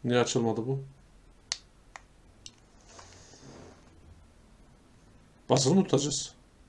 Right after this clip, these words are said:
Ha, basılı tutacağız. Evet. Şöyle ekranda hiçbir şey gözükmüyor tabi. Kameraya şöyle tutayım.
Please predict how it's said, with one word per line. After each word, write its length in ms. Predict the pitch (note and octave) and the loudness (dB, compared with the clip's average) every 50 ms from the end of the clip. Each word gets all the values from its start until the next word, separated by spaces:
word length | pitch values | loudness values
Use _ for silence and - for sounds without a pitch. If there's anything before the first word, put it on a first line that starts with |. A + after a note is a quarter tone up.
| - - - - - - - - - - - - - - - - - | -20 -20 -20 -20 -20 -20 -20 -20 -20 -20 -20 -20 -20 -20 -20 -6 -2
Ha, 320 | B2 A#2 A2+ G#2+ G#2 G#2 | 0 0 2 0 0 0
basılı 300 | A#2 A2+ - - - G2+ | 0 0 0 0 -4 -6
tutacağız. 500 | - - A2 G#2 G#2+ A2 - - - - - - - - - - - - - - - - - - - - - - - - - - - | -4 -2 -2 -2 -2 -4 -6 -6 -8 -10 -14 -20 -20 -20 -20 -20 -20 -20 -20 -20 -20 -20 -20 -20 -20 -20 -20 -20 -20 -20 -20 -12 -4
Evet. 360 | - A#2 - C#3+ - - - - - - - - - - - - - - - - - - _ _ - - - - - - - - - - - - - | -2 -2 -2 -2 -4 -12 -16 -20 -20 -20 -20 -20 -20 -20 -20 -20 -20 -20 -20 -20 -20 -20 _ _ -20 -20 -20 -20 -20 -20 -20 -20 -20 -20 -20 -20 -12
Şöyle 440 | - - - - B2+ A#2+ A#2+ B2 B2+ | -8 -6 0 2 2 2 4 2 0
ekranda 460 | A#2+ - - - C3 B2 B2+ B2+ C3+ C#3 C#3+ C#3+ C#3 C#3 C#3 C#3 C3+ C3+ C3+ - - - - - - - - - - - - - - - - - | -2 -2 -2 -2 0 0 2 2 0 0 0 0 0 -2 -2 -2 -4 -6 -10 -14 -20 -20 -20 -20 -20 -20 -20 -20 -20 -20 -20 -20 -20 -10 -6 -4
hiçbir 220 | A#2 - - - | -4 -2 -4 -2
şey 200 | - D#3 D3+ C3+ | -2 0 0 2
gözükmüyor 480 | A#2+ A#2+ A#2 A#2 - - A2+ G#2 G#2+ G2+ | 4 4 2 2 2 0 2 2 2 0
tabi. 380 | - - G#2+ G#2 B2+ D3+ D#3 - - - - - - _ - - - - - - - - - - - - - - - - | 0 -2 -2 0 0 -2 -2 -2 -4 -6 -8 -12 -20 _ -20 -20 -20 -20 -20 -20 -20 -20 -20 -20 -20 -20 -20 -20 -20 -6
Kameraya 440 | - A#2+ A#2 A#2+ A#2 B2 A#2 A2+ | -2 0 0 0 2 2 0 0
şöyle 320 | G#2+ - - B2+ A2+ A2+ G#2+ | 0 -2 -2 0 0 0 -2
tutayım. 440 | - - - - A#2+ C3 D3 D#3 | -4 -8 -6 -2 0 0 0 -2